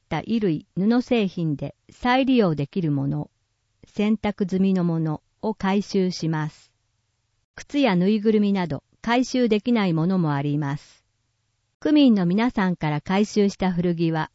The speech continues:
区が指定した業者に引き渡し、主に海外で再利用されています。袋に入れてお持ちください。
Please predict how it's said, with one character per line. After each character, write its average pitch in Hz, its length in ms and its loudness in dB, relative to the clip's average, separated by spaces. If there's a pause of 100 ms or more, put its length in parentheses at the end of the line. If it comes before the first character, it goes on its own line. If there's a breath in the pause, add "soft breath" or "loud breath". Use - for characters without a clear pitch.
(240)
区 302 140 -4
が 247 100 4
指 196 120 0
定 233 280 2
し - 60 -8
た 220 160 0
業 220 200 2
者 175 160 -4
に 151 100 0
引 143 100 -4
き 180 120 -4
渡 160 280 -2
し、 - 320 -6 (280)
主 247 280 4
に 151 180 0 (100)
海 294 280 2
外 202 180 2
で 160 140 0
再 240 240 2
利 262 120 4
用 202 140 4
さ 180 160 -2
れ 156 140 -2
て 156 140 -4
い 151 180 -2
ま 151 200 -2
す。 - 280 -20 (1000)
袋 294 340 0
に 220 120 4
入 185 80 2
れ 190 120 0
て 185 120 -2
お 175 80 2
持 180 120 0
ち - 120 -10
く 180 100 -8
だ 170 160 -4
さ 156 220 -6
い。 120 140 -8